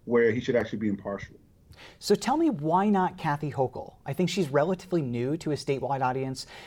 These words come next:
Speaker 2: She said that she's tried to distance herself from former Governor Andrew Cuomo, who she was his L G.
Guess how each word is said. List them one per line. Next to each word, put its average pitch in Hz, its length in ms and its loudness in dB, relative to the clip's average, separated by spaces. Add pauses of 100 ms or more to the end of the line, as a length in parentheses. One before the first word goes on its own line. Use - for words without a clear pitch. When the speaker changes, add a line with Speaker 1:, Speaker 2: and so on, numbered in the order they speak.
(100)
Speaker 2:
She - 160 -2
said 170 200 2
that 175 120 4
she's - 220 -4
tried 139 340 0
to 117 60 -6
distance 131 480 -6
herself 135 420 -2
from 123 160 -4
former 127 300 -4
Governor 117 260 -2
Andrew 113 260 -6
Cuomo, 135 480 -2
who 120 80 -6
she 117 220 -8
was 113 180 -6
his 113 200 -8
L 117 180 -4
G. 123 380 -6